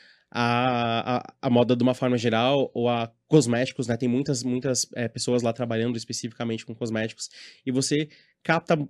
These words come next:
é, muita, muita informação interessante também es-, voltadas desses mercados específicos, e geralmente sempre tem um ponto de conver-, convergência que é, é, análise de comportamento, né? O que, que, que, que está acontecendo mais agora, e essa parte de a gente tava falando um pouquinho antes agora, né, de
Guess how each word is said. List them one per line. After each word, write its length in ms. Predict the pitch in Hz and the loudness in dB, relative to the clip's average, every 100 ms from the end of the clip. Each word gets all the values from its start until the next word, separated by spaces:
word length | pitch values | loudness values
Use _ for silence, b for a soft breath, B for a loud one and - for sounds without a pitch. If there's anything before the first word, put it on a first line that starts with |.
| - - - | -10 -20 -12
é, 220 | - 120 117 | -2 2 2
muita, 440 | 113 131 151 180 | 0 0 2 2
muita 320 | 170 147 147 | 0 -2 0
informação 600 | 175 170 175 170 - 156 170 | 0 0 0 0 2 4 4
interessante 600 | 170 156 147 143 143 - | 4 2 4 2 0 0
também 480 | 147 127 139 147 117 | 0 2 2 -2 -4
es-, 220 | 139 135 _ | -4 -4 _
voltadas 540 | 143 131 147 143 147 143 | -2 2 4 2 2 0
desses 240 | 147 143 | -2 0
mercados 380 | 135 131 131 123 | 0 0 -2 -4
específicos, 640 | 123 139 127 120 117 - B B B B - | -4 -4 -2 -6 -6 -8 B B B B -4
e 180 | 240 | -4
geralmente 480 | 196 180 175 156 151 | 4 4 6 4 2
sempre 240 | 156 170 - | 0 -2 2
tem 100 | 165 | 0
um 60 | |
ponto 200 | 147 147 | 2 0
de 80 | 139 | 0
conver-, 260 | - 143 139 | -2 -2 0
convergência 560 | - 139 131 135 135 143 | 2 4 4 0 -2 -4
que 140 | - | 0
é, 220 | 131 139 b b b b - | 0 0 b b b b -4
é, 520 | 120 117 113 104 - - - - | 0 2 0 -4 -12 -20 -12 -2
análise 360 | 127 127 123 | 2 2 0
de 80 | 117 | -2
comportamento, 680 | 135 123 - 131 117 117 117 | -4 -4 -2 0 0 -2 -4
né? 80 | |
O 40 | 110 | -6
que, 120 | 123 | -8
que, 160 | - 127 | -12 -14
que, 240 | - 139 | -10 -12
que 120 | - | -8
está 160 | 139 139 | -6 -4
acontecendo 340 | 139 131 131 | -4 -4 -2
mais 140 | 131 127 | 0 0
agora, 240 | 120 120 | 0 0
e 40 | 123 | 0
essa 140 | 120 | -2
parte 280 | 120 127 135 | -6 -6 -4
de 160 | 131 127 b b b b b - | -4 -6 b b b b b -2
a 60 | |
gente 160 | 131 - | -2 2
tava 180 | 131 131 | 2 4
falando 200 | 135 127 | 2 0
um 40 | |
pouquinho 360 | 123 - 139 131 | -2 -2 2 4
antes 120 | 123 | 2
agora, 200 | 127 131 | 0 0
né, 140 | 127 123 | 2 0
de 340 | 123 123 117 | 0 0 -2